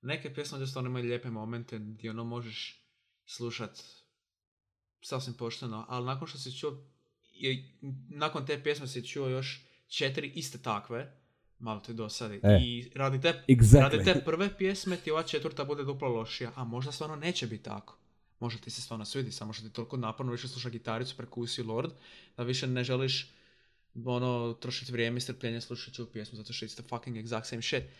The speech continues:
Speaker 1: Iako, u zadnje vrijeme sam malo grumpy Yangi ja osobno, pa si onako ipak,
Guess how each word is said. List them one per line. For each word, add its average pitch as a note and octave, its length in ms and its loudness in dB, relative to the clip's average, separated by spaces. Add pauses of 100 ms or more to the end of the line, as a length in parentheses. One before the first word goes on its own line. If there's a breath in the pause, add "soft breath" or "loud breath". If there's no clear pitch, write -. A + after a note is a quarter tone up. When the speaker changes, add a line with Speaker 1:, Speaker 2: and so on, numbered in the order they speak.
(180 loud breath)
Speaker 1:
Iako, C3 400 -2 (300 loud breath)
u B2+ 60 -6
zadnje C#3 200 0
vrijeme C3 280 2
sam C3 160 -4
malo B2 200 2
grumpy B2 320 0
Yangi A#2 360 2
ja A2 200 0
osobno, A#2 480 -2
pa A2+ 120 -2
si - 140 -6
onako G#2+ 280 -6
ipak, A#2 420 -8